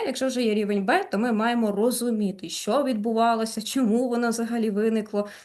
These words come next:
або, а, як я буду часто наголошувати, як ми будемо це порівнювати з іншими подіями, аби взагалі відрізнити. Звичайно, є ще рівні С в стилі застосування таких, е, наших знань,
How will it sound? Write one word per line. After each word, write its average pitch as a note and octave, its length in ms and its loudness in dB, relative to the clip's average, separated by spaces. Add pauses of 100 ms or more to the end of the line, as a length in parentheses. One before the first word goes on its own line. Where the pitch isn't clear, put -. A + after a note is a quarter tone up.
або, G#3 640 2
а, F#3 340 0 (180)
як G#3 160 -2
я G#3 60 -2
буду G3 200 -2
часто G#3 320 -4
наголошувати, A3+ 880 0 (280)
як A3 300 2
ми G#3 80 0
будемо G#3 360 0
це G#3+ 180 -2
порівнювати G#3 640 -2
з G#3 140 -6
іншими A3+ 400 -2
подіями, A3+ 760 0
аби F#3+ 260 2
взагалі G#3 400 0
відрізнити. G3 760 -2 (400)
Звичайно, G4 420 2
є B3 220 2
ще A#3 180 -2
рівні G#3+ 340 0
С F4 440 0
в F4 40 -12
стилі G3+ 280 -2
застосування C#4 760 0
таких, D4+ 480 -4
е, C4 180 2
наших B3 340 -2
знань, A#3+ 340 -2